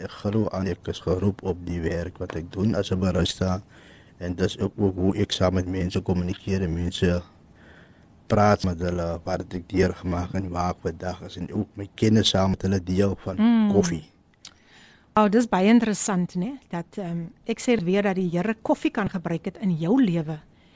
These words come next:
Speaker 2: om 'n platform te skep om mense te bereik en om vir mense te vertel van die Here. Nou, Ricardo Benet, jy staan ook vanoggend in die hoekie, want jy's laat. <laughs> Môre lê die P M and guest. Ehm, hy sê, "I'm late, but I'm here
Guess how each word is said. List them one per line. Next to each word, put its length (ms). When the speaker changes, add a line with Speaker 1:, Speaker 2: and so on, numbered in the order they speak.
Speaker 2:
om 160
'n 100
platform 520
te 120
skep 480
om 160
mense 320
te 100
bereik 360
en 80
om 80
vir 120
mense 260
te 100
vertel 420
van 180
die 220
Here. 200
Nou, 140
Ricardo 400
Benet, 480
jy 160
staan 300
ook 140
vanoggend 540
in 140
die 140
hoekie, 480
want 300
jy's 200
laat. 420
<laughs> 240
Môre 280
lê 100
die 100
P 120
M 80
and 220
guest. 340
Ehm, 380
hy 140
sê, 420
"I'm 280
late, 300
but 140
I'm 180
here 480